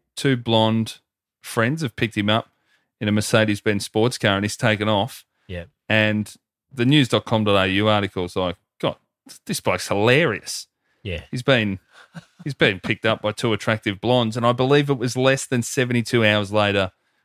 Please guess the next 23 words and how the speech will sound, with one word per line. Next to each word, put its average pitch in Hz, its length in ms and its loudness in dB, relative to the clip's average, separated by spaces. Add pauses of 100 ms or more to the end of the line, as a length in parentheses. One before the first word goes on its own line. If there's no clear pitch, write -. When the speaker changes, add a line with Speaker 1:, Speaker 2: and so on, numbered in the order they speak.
(120)
Speaker 1:
where 107 120 -2
there 107 100 4
was 104 180 2
a 101 80 -4
phone 104 240 0
call 104 220 -2
to 98 160 -4
a 90 40 0
hospital 98 580 -4
because 98 240 -6
he 98 60 -4
was 95 140 -4
having 95 220 -2
heart 95 260 -2
problems 90 400 -4
due 95 140 -4
to 87 80 -8
cocaine. 85 560 -6 (160)
Speaker 2:
Fucking 104 460 -8
hell. 78 280 -12 (100)
I 117 80 -6
mean, 170 200 0 (140)
he's 156 280 -2